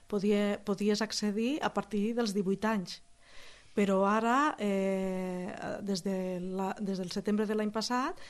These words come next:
van incorporar, eh, els menors. Ah, llavors, to-, bueno, com a adults, a partir de, del setze, perdó, m'he equivocat.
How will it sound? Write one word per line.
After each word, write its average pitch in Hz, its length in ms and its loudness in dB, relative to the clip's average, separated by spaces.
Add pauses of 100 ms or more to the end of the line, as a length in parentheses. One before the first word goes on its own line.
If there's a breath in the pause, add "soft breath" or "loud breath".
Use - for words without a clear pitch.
(220 loud breath)
van 208 180 4
incorporar, 220 960 4
eh, 190 540 2
els 202 140 0
menors. 190 600 0 (640 soft breath)
Ah, 208 80 -4
llavors, 196 460 0 (100)
to-, 202 720 4
bueno, 202 240 0
com 202 160 4
a 196 40 8
adults, 262 520 2
a 208 100 -2
partir 214 320 0
de, 202 960 0 (180)
del 196 260 -4
setze, 185 640 -2 (1500 soft breath)
perdó, 202 260 -2
m'he 196 120 -4
equivocat. 202 480 -4